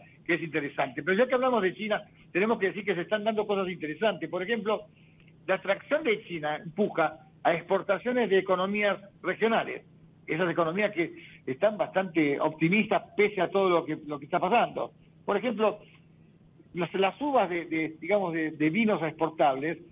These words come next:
subió el cincuenta por ciento al exterior, y Río Negro se prepara para dar un salto de volúmenes en exportaciones de frutas.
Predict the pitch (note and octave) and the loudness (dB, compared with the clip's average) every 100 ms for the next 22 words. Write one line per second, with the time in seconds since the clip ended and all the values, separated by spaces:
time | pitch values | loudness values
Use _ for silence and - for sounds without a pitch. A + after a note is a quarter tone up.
0 | - - E3+ G#3 A#3+ A#3 - F#3+ F3+ C4+ | -10 -2 2 4 4 4 -4 -12 2 2
1 | C#4 G3+ F3+ D#3+ D#3 F#3+ F#3+ E3+ D#3+ D#3 | 4 2 0 -2 -4 -4 -2 0 0 0
2 | D#3 C#3 A2+ - - - - E3+ B3 B3+ | 2 2 0 -4 -20 -16 -4 0 4 4
3 | G3+ D#3+ E3+ E3 D3 D#3 F3+ F#3+ F3+ D3+ | 4 2 2 0 -4 2 6 6 4 2
4 | E3 F3+ F3+ - F#3 F3 - F3+ - - | 2 -2 -6 0 0 0 -2 -2 -4 -20
5 | - E3+ F3 G#3 B3 A3+ F#3 E3+ E3 D#3+ | 0 2 4 2 2 0 0 -4 -6 -6
6 | D#3+ F#3+ G3+ G3 G3 A#3+ A3 - - | -6 -2 0 0 0 -2 -2 0 -4